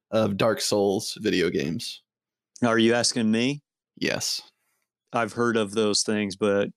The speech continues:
Speaker 2: I'm pretty well clueless, so you can
Speaker 1: Gotcha.
Speaker 2: educate me.
Speaker 1: All right, so From Software is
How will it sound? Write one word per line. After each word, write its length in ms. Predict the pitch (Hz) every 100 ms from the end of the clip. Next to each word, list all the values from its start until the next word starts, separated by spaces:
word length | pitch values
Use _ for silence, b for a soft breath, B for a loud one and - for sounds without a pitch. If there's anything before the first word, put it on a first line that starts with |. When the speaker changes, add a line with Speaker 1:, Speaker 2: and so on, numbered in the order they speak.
| _
Speaker 2:
I'm 260 | 110 101 98 _ _ _ _ _
pretty 160 | 120 101
well 240 | 104 95
clueless, 520 | - 110 101 101 98
so 200 | - 113
you 160 | 104 107
can 220 | - 104 104
Speaker 1:
Gotcha. 100 | 113
Speaker 2:
educate 420 | 107 101 107 104
me. 100 | 107 - _ _ _ _ _ B B B B
Speaker 1:
All 80 | 113
right, 240 | 107 104
so 540 | - - 113 107 104 120
From 260 | - 147
Software 680 | 139 117 117 - 113 110 120 117
is 640 | - 110 101 98 - -